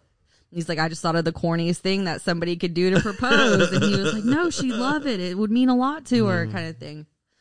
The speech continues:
Speaker 1: So that night there's a Yankees game. So Dave pieces together that, you know, Buddy's gonna propose to her, like, steal his idea of proposing at this Yankees game.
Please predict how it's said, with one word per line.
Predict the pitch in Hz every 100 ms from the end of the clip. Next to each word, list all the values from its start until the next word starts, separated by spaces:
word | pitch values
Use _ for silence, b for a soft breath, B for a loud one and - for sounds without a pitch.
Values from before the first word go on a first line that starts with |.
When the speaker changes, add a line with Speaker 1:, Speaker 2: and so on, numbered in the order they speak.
| _ _ _
Speaker 1:
So | _ 202 185 165
that | 170 196 196
night | 185 185 180 175 170
there's | 165 160 160 -
a | -
Yankees | 160 180 190 185 185
game. | 156 160 160 160
So | 156 170 156 147
Dave | 151 170 170 160
pieces | 175 165 156
together | - 156 170 165 160 151 156
that, | 151 147 143 -
you | 160
know, | 147 139 143
Buddy's | - 170 160
gonna | 160 160
propose | 160 151 165 156 156
to | 156
her, | 156 151
like, | 143
steal | - - 175
his | 160 151
idea | 151 151 160
of | 147
proposing | 147 143 156 151 156
at | 143
this | 143
Yankees | 143 175 214 190 151
game. | - 127 131